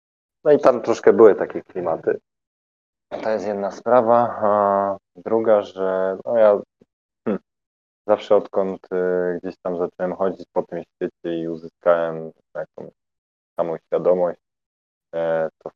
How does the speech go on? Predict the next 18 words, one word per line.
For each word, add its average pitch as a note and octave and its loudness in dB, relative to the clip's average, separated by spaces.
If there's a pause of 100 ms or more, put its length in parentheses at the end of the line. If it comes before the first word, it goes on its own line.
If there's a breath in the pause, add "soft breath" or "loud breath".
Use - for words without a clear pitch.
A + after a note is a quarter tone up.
ten F2+ -4
czy E2 -6 (100)
w - -14
inny E2+ -8
sposób - -4 (220)
się E2+ -6
właśnie D#2+ -8 (120)
czułem E2 -6
taki - -8 (120)
inny. D#2+ -8 (840)
I F3 -10 (100)
jak E2 -2
odkryłem F2 -2 (140)
te D#2+ -2 (180)
rzeczy, E3 -4
które E3+ -8
zmieniały F3 -4
moją F2 -2